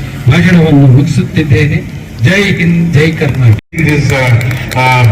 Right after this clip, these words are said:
Speaker 2: big, uh, uh, educational institution and ಇದ್ರ ಬಗ್ಗೆ ಸ್ವಲ್ಪ ಹೇಳ್ಬೇಕಂತ ಅನಿಸ್ತು ನನಗೆ. ಆ, ಚಿಕ್ಕಬಳ್ಳಾಪುರ ಜಿಲ್ಲೆಯ ಚಿಂತಾಮಣಿ ತಾಲೂಕು, ಇಲ್ಲಿ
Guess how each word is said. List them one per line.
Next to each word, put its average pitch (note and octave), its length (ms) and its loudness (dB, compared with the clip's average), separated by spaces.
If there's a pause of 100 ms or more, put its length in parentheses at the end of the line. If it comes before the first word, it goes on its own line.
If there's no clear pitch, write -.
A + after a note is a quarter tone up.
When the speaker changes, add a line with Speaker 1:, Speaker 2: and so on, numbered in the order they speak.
(120)
Speaker 2:
big, - 140 0
uh, - 140 -4
uh, B2 840 -6
educational E3 480 0
institution D3+ 600 0
and C#3+ 200 -2
ಇದ್ರ D3+ 140 -2
ಬಗ್ಗೆ F3 200 -2
ಸ್ವಲ್ಪ D#3 240 -2
ಹೇಳ್ಬೇಕಂತ D#3 520 -2
ಅನಿಸ್ತು - 340 0
ನನಗೆ. C3 640 0 (200)
ಆ, C3+ 240 -2
ಚಿಕ್ಕಬಳ್ಳಾಪುರ F#3+ 920 -2
ಜಿಲ್ಲೆಯ E3 320 -2
ಚಿಂತಾಮಣಿ F3 520 0
ತಾಲೂಕು, C#3+ 640 -4
ಇಲ್ಲಿ D#3 520 -2